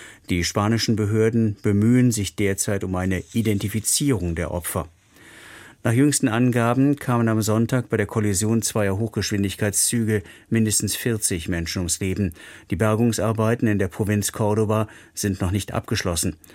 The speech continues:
Es werden weitere Todesopfer befürchtet. Ministerpräsident Sánchez rief eine dreitägige Staatstrauer aus.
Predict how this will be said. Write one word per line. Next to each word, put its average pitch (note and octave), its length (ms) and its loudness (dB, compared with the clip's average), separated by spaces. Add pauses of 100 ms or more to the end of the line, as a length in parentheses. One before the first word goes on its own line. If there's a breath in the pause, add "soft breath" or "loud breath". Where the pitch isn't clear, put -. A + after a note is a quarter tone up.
(200 loud breath)
Es G2 140 -2
werden G2+ 240 0
weitere F#2 380 0
Todesopfer F2 680 -4
befürchtet. E2+ 760 -4 (500 loud breath)
Ministerpräsident A2 800 0
Sánchez A2 720 -2
rief A2 260 -2
eine G2 300 0
dreitägige F#2 720 -2
Staatstrauer D#2+ 880 -4
aus. - 340 -4